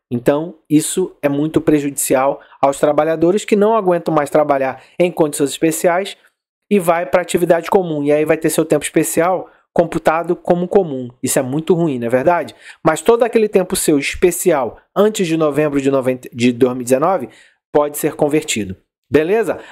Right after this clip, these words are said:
Agora, olha só. Ele não reconhece, gente, porque a intenção é negar. Então, preste muita atenção. Você que tem tempo especial, efetiva exposição a agentes químicos nocivos,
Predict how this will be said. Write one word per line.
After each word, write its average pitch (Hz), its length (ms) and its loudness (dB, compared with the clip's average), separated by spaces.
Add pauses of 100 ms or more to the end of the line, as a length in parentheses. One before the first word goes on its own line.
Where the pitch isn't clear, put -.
Agora, 185 320 2
olha 202 140 -2
só. 175 340 0 (380)
Ele 226 280 2
não 202 140 0
reconhece, 170 640 -2
gente, 113 380 -8 (260)
porque 170 220 -2
a - 20 -2
intenção 190 440 -2
é 170 40 0
negar. 147 460 -2 (260)
Então, 196 220 2
preste 208 240 0
muita 214 220 2
atenção. 160 520 -2 (280)
Você 156 320 2
que 208 100 -4
tem 131 340 -2 (880)
tempo 180 220 -2
especial, 151 720 0
efetiva 165 460 0
exposição 147 580 0
a 123 60 -2
agentes 120 280 -6
químicos 143 400 -2
nocivos, 135 520 -2